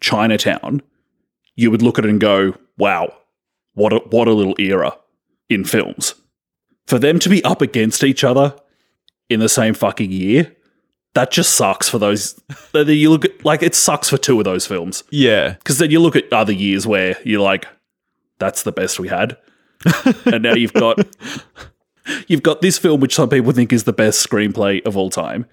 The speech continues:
Speaker 2: Yeah.
Speaker 1: You've got The Conversation, which some people think is the film of the seventies.
Speaker 2: Yeah.
Speaker 1: And you've got The Godfather Part Two, which some people think is the best film ever,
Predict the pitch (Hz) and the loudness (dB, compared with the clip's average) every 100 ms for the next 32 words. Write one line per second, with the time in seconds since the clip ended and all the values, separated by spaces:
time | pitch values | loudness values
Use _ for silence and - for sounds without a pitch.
0 | _ 139 113 - _ _ - 131 - 127 | _ -2 -2 -4 _ _ -6 -4 0 0
1 | - 143 175 185 - 135 131 120 120 - | 0 -2 0 0 2 2 2 2 2 2
2 | 139 220 214 120 107 117 104 107 101 101 | 2 2 2 0 0 0 0 -2 -2 -6
3 | - 117 113 107 - - 127 139 - - | 0 0 2 0 -2 -2 0 0 -2 -6
4 | 143 - _ 127 104 _ _ _ _ _ | -8 -8 _ -18 -18 _ _ _ _ _
5 | - 127 123 139 135 127 127 131 127 135 | -2 2 2 2 2 2 2 2 2 2
6 | 131 - 143 143 - - 165 147 147 143 | 0 2 2 2 0 -2 0 0 0 -2
7 | 151 151 131 147 151 - 151 143 156 147 | 0 0 -2 0 0 2 2 4 4 4